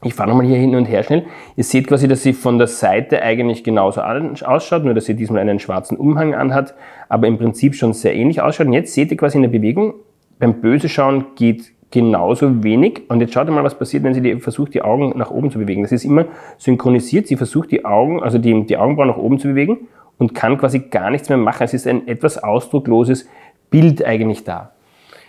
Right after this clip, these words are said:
Das kann jetzt wieder jemand anderen gefallen. Das Wichtige ist, dass wenn man möchte, dass das Botulinumtoxin einen blockiert, dass dieser Effekt nicht ewig anhalten wird.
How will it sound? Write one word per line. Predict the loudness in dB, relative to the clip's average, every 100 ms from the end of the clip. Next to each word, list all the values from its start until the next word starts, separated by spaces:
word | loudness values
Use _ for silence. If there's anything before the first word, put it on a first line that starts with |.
| _ _ _ _ _ _ _
Das | -8 -2
kann | 0
jetzt | 2 4
wieder | 4
jemand | 4 2
anderen | 0 -2
gefallen. | -2 0 0 0 -6 -6
Das | -4 0
Wichtige | 0 0 -2 0
ist, | 0 -2 -4 -8 -2
dass | -2 -2 -10 -18 _ _
wenn | -2 2 4 6 6
man | 6 2 -4 -10 -20 _ _ _
möchte, | 2 4 4 0 -6 -6
dass | -2 -4 -4
das | -4
Botulinumtoxin | -2 2 4 4 0 0 2
einen | 2 0 -2
blockiert, | -2 -4 -4 -4 -4 -4 -6
dass | -6 -4
dieser | -4 -2 -2
Effekt | -2 -4 -6 -4
nicht | -6 -4
ewig | -4 -4 -4
anhalten | -6 -6 -4 -6 -8 -12
wird. | -16